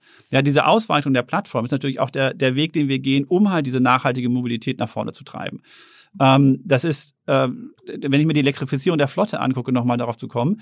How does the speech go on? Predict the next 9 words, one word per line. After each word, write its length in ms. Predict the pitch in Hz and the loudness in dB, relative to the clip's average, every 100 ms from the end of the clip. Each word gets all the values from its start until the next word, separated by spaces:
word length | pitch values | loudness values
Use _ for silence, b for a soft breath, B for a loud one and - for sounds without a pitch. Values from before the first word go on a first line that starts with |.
| B B B _ | B B B _
das 180 | 143 135 | -2 0
hat 140 | 180 | 0
ja 80 | 170 | -2
auch 100 | 143 | -4
viel 160 | - 185 | -4 -2
damit 220 | 180 151 | 0 -2
zu 120 | 147 | -6
tun, 420 | 139 170 208 226 - | -8 0 2 2 0
ähm, 420 | 139 139 139 135 | -2 0 2 0